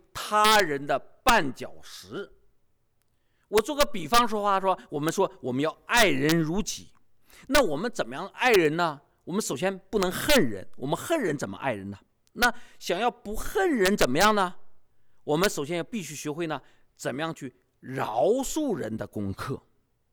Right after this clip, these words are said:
所以我们要说不会饶恕人呢，我们呢就不能解决他人得罪我们的时候产生的恨人问题。那不解决恨人的问题的话，我们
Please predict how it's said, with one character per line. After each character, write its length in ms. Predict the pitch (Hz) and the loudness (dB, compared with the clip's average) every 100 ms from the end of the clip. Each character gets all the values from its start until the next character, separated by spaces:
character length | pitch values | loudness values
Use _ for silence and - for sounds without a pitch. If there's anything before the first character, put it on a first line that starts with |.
| _ _ _ _ _ _ - | _ _ _ _ _ _ -6
所 160 | - | 0
以 60 | 320 | 2
我 100 | 285 | 2
们 160 | 294 320 | 0 2
要 120 | 294 | 2
说 200 | 294 262 - - | 2 -2 -6 -14
不 160 | 254 262 | -10 -4
会 200 | 320 240 | -4 -2
饶 280 | 196 185 269 | 0 2 2
恕 220 | 294 381 220 | 2 4 4
人 120 | 226 | 4
呢， 280 | 240 202 170 - - - | 4 2 -2 -14 -16 -8
我 100 | 165 | -4
们 140 | 170 226 | -2 -2
呢 100 | 233 | -4
就 220 | 233 254 | -6 -10
不 200 | 214 254 | -6 -4
能 140 | 269 | -4
解 220 | 214 160 | -4 -8
决 260 | 131 180 208 - | -4 -4 -4 -10
他 240 | - 226 233 | -8 -4 -2
人 160 | 233 | -2
得 260 | 226 175 214 | -4 -2 0
罪 240 | 277 254 190 - | 0 -4 -8 -10
我 120 | 156 143 | -6 -6
们 120 | 170 | -4
的 80 | 190 | -6
时 120 | 160 | -6
候 200 | 180 - _ | -8 -8 _
产 240 | - 135 | -12 -10
生 80 | 135 | -8
的 80 | 170 | -8
恨 240 | - 285 | -2 -2
人 160 | 185 123 | 0 -4
问 140 | 123 | -8
题。 240 | 110 98 - - - | -12 -18 -20 -16 -6
那 100 | 285 | -6
不 240 | - 320 | -2 0
解 160 | - 156 | 0 0
决 80 | 190 | -4
恨 340 | - 320 330 | -4 -4 -2
人 200 | 233 160 | -2 -2
的 100 | 185 | 0
问 340 | 190 185 208 185 | -2 -2 -6 -6
题 200 | - 156 | -8 -8
的 80 | |
话， 240 | 156 151 - _ - | -4 -4 -6 _ -10
我 140 | 135 | -6
们 120 | 147 | -6